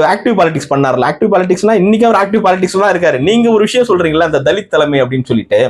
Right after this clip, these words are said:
தலித் தலைவர் அப்படின்னுட்டு, அந்த மாதிரி பட்டியல் சமூக பிரச்சனை கையில் எடுத்துக்கிட்டு நீங்க போய் நில்லுங்களேன். அவர் சொன்ன வார்த்தைகளோட நீங்க போய் நி-, நில்லுங்களேன்.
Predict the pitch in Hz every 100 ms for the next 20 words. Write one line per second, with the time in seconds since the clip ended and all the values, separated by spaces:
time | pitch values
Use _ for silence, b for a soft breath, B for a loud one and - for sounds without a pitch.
0 | 117 117 143 160 123 123 117 104 95 92
1 | 120 110 _ b b 123 180 170 139 131
2 | 220 233 180 196 170 147 139 123 123 135
3 | 139 113 117 151 208 B B 143 156 214
4 | 214 208 208 147 190 170 _ _ _ _
5 | _ _ _ _ _ _ _ _ - 156
6 | 185 196 214 202 202 196 208 208 190 220
7 | 220 185 185 180 196 196 135 110